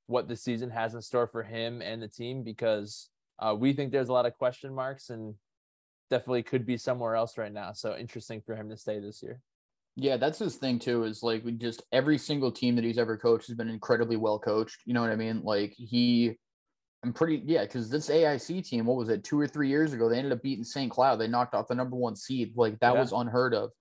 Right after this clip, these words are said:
Speaker 2: They ended up taking Michigan last season. It was five to three. Like, they were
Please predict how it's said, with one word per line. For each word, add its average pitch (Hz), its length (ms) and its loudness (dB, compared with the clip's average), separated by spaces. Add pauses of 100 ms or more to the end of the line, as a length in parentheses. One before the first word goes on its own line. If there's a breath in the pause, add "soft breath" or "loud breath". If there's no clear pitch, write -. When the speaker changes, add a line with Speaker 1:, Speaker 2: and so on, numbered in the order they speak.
(220)
Speaker 2:
They 165 100 8
ended 170 160 4
up 160 80 6
taking 156 380 2
Michigan 139 420 2
last 123 300 -2
season. 123 520 -4
It 139 200 -2
was 127 160 -8
five 175 260 2
to 120 80 2
three. 151 380 -2
Like, 110 240 2
they 131 100 2
were 202 240 -2